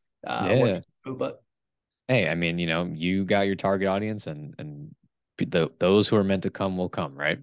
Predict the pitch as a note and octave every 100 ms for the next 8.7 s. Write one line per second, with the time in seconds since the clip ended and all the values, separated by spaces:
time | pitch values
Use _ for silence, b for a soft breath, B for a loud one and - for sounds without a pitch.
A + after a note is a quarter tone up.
0 | C3 D#2+ D#2 G#2+ - D#3 E3+ D3 F2+ C#3
1 | F#3+ C#3 A2 A2 A2+ B2 A#2 A#2+ - C3+
2 | C3 G#2+ A2 A#2 G#2+ G#2 D#3 D3+ D3+ D3+
3 | D3 E3 B2+ C#3 B2+ - B2 A#2+ A2+ A2
4 | A2+ - _ _ _ - C3+ C3 B2+ B2
5 | B2+ C#3 D3 D3 D3 D3+ D3+ D3+ D3 D3
6 | C#3+ D3 D3+ D3 A#2+ A#2 A2 A2 G#2+ A2
7 | G#2 G2 - - - - - - - -
8 | - - - C#3 - -